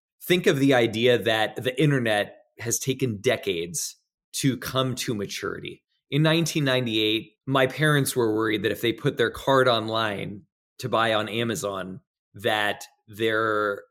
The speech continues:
identity was at stake. And now I think every probably five-year-old takes it as granted as that's unlikely, which of course it's not, right? There's nuances there. You have to be very careful on the internet. But the blockchain, in my view,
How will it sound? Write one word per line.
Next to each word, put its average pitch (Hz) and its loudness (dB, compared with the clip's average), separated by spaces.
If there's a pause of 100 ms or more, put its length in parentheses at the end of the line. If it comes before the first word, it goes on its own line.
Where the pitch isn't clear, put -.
(140)
identity 123 2
was 92 -4
at 87 -10
stake. - -12 (160)
And 143 2
now 139 6
I 120 2
think 127 -2
every 117 0
probably 107 0
five-year-old 104 0
takes 95 -4
it 107 -2
as 95 -4
granted 107 -4
as 98 -6
that's - -6
unlikely, 90 -10
which - -14 (160)
of 98 -12
course 113 -2
it's 101 -6
not, 92 -8
right? 95 -6
There's 104 -4
nuances 123 -6
there. 92 -8
You 110 0
have 123 0
to 156 2
be 143 2
very 127 2
careful 120 0
on 107 -6
the 151 -6
internet. 202 0 (720)
But 165 2
the 202 2
blockchain, 165 2 (520)
in 147 4
my 151 6
view, 120 0